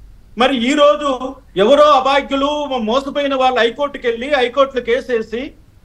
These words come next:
దానిని, ఆ, ఏసీబీ వాళ్ళకు ఎంక్వైరీకి ఇస్తే ఏసీబీ వాళ్ళు పూర్తి విచారణ చేసిన తర్వాత అది నేరమని బయటకు వచ్చిన తర్వాత ఈ రోజు అతన్ని కస్టడీలోకి తీసుకున్నారు. మరి ఈ వ్యవహారం పైన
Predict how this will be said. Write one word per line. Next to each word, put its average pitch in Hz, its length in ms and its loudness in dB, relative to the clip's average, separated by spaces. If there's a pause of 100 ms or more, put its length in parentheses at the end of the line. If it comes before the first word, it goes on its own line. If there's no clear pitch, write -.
దానిని, 262 580 0 (180)
ఆ, 220 60 2
ఏసీబీ 240 400 2
వాళ్ళకు 254 440 2
ఎంక్వైరీకి 247 520 -2
ఇస్తే 233 300 -2
ఏసీబీ 269 320 -4
వాళ్ళు - 880 -10
పూర్తి 285 320 -8
విచారణ 254 360 -2
చేసిన 240 340 -4
తర్వాత 208 560 -2 (300)
అది 262 160 0
నేరమని 285 520 2
బయటకు 254 440 0
వచ్చిన 285 220 -2
తర్వాత 233 420 -2
ఈ 285 140 -6
రోజు 285 160 2
అతన్ని 254 260 -4
కస్టడీలోకి 247 400 -4
తీసుకున్నారు. 160 460 -14 (1000)
మరి 302 240 4
ఈ 269 200 4
వ్యవహారం 277 680 4
పైన 247 240 2